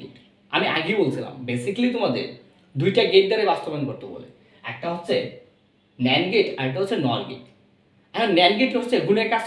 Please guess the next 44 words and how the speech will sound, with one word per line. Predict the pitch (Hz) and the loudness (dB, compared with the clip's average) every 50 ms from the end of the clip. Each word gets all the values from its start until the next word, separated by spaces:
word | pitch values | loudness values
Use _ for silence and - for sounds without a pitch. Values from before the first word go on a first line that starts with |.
| - | 0
করে | - 254 - 135 123 - - - | 0 2 2 2 -2 -4 -6 -6
আর | 143 143 143 | -4 0 2
নর | 156 170 - 190 196 | 2 2 2 0 -2
গেট | 269 - 185 143 | -4 -6 -6 -6
যুগের | 165 175 170 160 135 123 | -2 0 2 2 2 0
কাজ | 117 - - - | -4 -6 -8 -12
করে। | - - - - _ _ _ _ | -16 -18 -20 -20 _ _ _ _
তাহলে | - 214 226 247 | -2 4 6 6
এটা | 247 277 | 6 6
হলো | 277 262 240 - | 6 6 6 6
ন্যান্ড | 131 135 135 127 117 | 4 4 2 2 0
গেট। | 110 - - - - - - | -2 -6 -10 -14 -20 -18 -10
তাহলে | - 202 202 - - - | -6 -6 -6 -4 -2 0
এই | 247 269 254 | 2 4 4
যে | 254 - | 6 6
আউটপুটটা | 233 240 - - 269 240 - 196 156 | 4 2 0 -2 -4 -2 2 0 0
আছে | - - - 127 170 | 0 -2 -6 -6 -4
এটাকে | 165 190 - 208 208 | -4 -4 -4 -4 -4
আমরা | - 117 - - - - - - - - - _ _ - 147 | -2 -4 -4 -6 -8 -16 -20 -20 -20 -20 -20 _ _ -4 0
ন্যান্ড | 185 180 185 196 190 | 0 2 2 0 0
গেট | 208 185 | 0 0
দ্বারা | 196 180 170 156 | 2 2 2 2
বাস্তবায়ন | 143 - - 139 123 113 - - | -2 -4 -4 -6 -8 -8 -8 -12
করব। | - - - - - - _ _ _ _ _ _ _ _ _ _ - _ _ _ - | -14 -16 -18 -18 -20 -20 _ _ _ _ _ _ _ _ _ _ -20 _ _ _ -4
আর | 139 135 - | -4 0 2
আরেকটা | 147 151 - - 254 247 254 | 2 2 2 2 2 4 4
কথা | 262 269 277 277 | 4 6 4 2
হচ্ছে | 277 269 - - - 135 - - - - - _ _ _ _ _ _ - | 2 0 -2 -4 -4 -4 -6 -10 -16 -20 -20 _ _ _ _ _ _ -6
তোমরা | 185 196 214 180 - | -4 -2 0 4 4
যে | 220 240 240 | 4 4 6
গেট | 240 240 247 | 4 4 4
দ্বারা | 247 247 247 240 | 4 4 4 4
বাস্তবায়ন | 247 247 - 262 247 240 240 233 | 2 2 2 2 4 4 4 2
করতে | 220 - 247 240 202 | 2 0 0 2 2
বলবে | 202 196 - 131 - - - - 220 | 2 2 2 -2 -4 -6 -2 4 6
ওই | 233 254 220 202 | 6 6 6 6
গেট | 254 247 247 | 4 4 4
ব্যতীত | 254 247 254 247 214 202 196 | 2 2 0 0 0 0 0
অন্য | 190 208 208 208 208 | 2 0 0 -2 -2
কোনো | 220 220 208 180 | -2 -2 2 4
গেট | 190 185 - 143 | 4 4 4 2
আঁকা | - - 220 269 - - - - - - - - _ - 135 | 0 2 2 2 2 2 -4 -10 -16 -20 -20 -20 _ -6 -4
যাবে | 139 113 - - - | -4 -2 -2 -4 -10
না। | - | -12